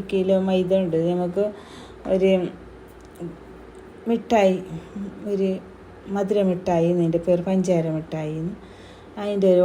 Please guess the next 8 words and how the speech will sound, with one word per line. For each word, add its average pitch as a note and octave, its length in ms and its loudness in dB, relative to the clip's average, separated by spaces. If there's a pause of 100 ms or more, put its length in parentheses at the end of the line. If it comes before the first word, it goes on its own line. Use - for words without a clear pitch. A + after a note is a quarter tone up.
(100)
ഓർഡർ F3 300 0
ഉണ്ടായിരുന്നു. E3 380 -4 (200)
അവർ F#3+ 160 -2 (100)
പറഞ്ഞ് F3+ 320 0 (340)
ഞങ്ങൾക്ക് F#3+ 300 0 (540)
പഞ്ചാര G3 320 4 (100)
മിഠായി F3 400 2 (720)
അപ്പം G3 180 -4